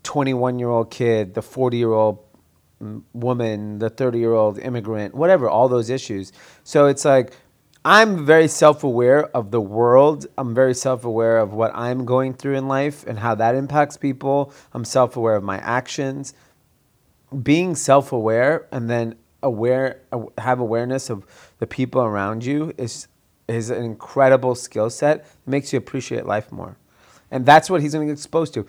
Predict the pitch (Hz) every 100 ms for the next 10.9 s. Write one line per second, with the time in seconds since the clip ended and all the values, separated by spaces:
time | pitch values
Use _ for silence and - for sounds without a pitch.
0 | _ - 214 196 208 196 - 170 160 156
1 | 156 - 143 143 98 90 _ - _ 170
2 | 170 202 196 180 135 110 143 151 - 151
3 | 151 - 120 107 131 - _ _ _ 143
4 | 147 151 156 143 143 139 127 143 160 165
5 | 165 - _ _ _ _ _ _ 170 143
6 | 170 170 185 170 - - - - - 147
7 | 170 165 - - 139 - 165 - 165 156
8 | 143 _ _ - 139 147 160 160 175 -
9 | - _ _ 127 147 - 143 147 - -
10 | 180 175 170 151 120 147 175 110